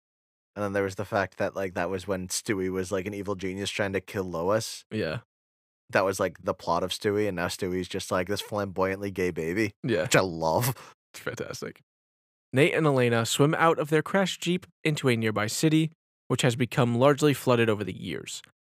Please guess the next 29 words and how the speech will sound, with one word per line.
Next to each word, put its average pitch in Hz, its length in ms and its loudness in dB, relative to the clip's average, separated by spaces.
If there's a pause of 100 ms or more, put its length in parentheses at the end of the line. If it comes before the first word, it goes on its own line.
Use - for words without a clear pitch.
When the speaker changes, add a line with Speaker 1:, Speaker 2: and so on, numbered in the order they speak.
(140)
Speaker 2:
Elena 117 300 2
shows 117 320 2
Nate 135 240 2
what 127 260 -2
she 127 180 -2
has 117 200 0
been 113 160 -4
filming 151 440 2
with 127 180 0
her - 180 0
video 107 400 -4
camera, 98 460 -6 (240)
pointing 180 300 6
out 156 140 6
a 147 40 8
building 120 380 4
in 113 80 0
the 107 80 -4
harbor 123 320 4
that 120 140 4
all 170 180 6
cargo 160 340 6
coming 147 280 2
off 139 160 4
ships - 420 0
must 127 260 0
have 110 140 2
went 107 280 -2
through. 73 260 -4